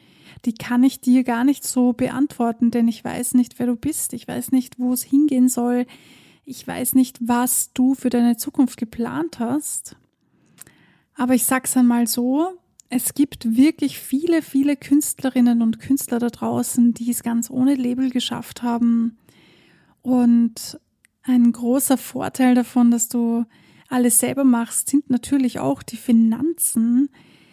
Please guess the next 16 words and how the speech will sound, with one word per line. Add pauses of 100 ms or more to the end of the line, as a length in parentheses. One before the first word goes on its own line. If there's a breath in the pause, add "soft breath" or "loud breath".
(240 soft breath)
denn (540)
du
hast
quasi
selber
deine
Finanzen
im
Blick
und
hoffentlich
kümmerst
du
dich
auch
darum.